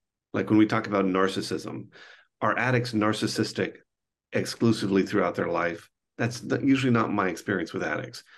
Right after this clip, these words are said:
Are they narcissistic when they're addict, when the, when their addiction is active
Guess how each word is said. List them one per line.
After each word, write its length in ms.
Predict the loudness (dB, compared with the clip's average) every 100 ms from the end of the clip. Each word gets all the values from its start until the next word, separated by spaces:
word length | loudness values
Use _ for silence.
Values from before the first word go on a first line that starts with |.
| _
Are 120 | -2 2
they 120 | 4
narcissistic 720 | 4 2 0 -2 -2 0 0
when 120 | 0
they're 260 | 2 0 -2 -2
addict, 480 | 0 0 -2 -4 -20 _ _ _
when 200 | -2 0
the, 80 | -2
when 180 | -2 0
their 140 | 0
addiction 480 | 0 -2 -4 -4 -2
is 160 | -4 -4
active 520 | -4 -4 0 -2 -2